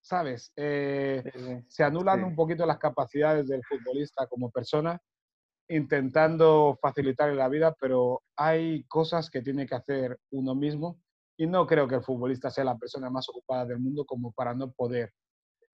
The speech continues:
Speaker 1: ir a buscar el colegio de sus hijos y visitarlo, o mandar a su mujer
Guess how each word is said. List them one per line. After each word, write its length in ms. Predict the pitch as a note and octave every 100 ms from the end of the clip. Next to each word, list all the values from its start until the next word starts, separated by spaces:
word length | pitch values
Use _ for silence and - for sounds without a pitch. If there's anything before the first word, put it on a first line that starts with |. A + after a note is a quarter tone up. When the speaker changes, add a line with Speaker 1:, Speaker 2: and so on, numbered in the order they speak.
| _
Speaker 1:
ir 380 | E3+ F3 F#3 - -
a 420 | D3+ C#3+ C#3 C3+
buscar 640 | B2+ A#2+ - D#3 D#3+ D#3+ D#3
el 120 | C3+
colegio 360 | C3+ C#3 C3+
de 40 | C3
sus 180 | B2+ -
hijos 220 | - E3
y 40 |
visitarlo, 640 | C3 A2+ A2 B2+ A#2+ A#2 - _ _
o 140 | C#3+
mandar 360 | C#3 C3+ C3 D#3+
a 60 | D#3
su 140 | D#3+
mujer 540 | D3 C3 - D3+ C3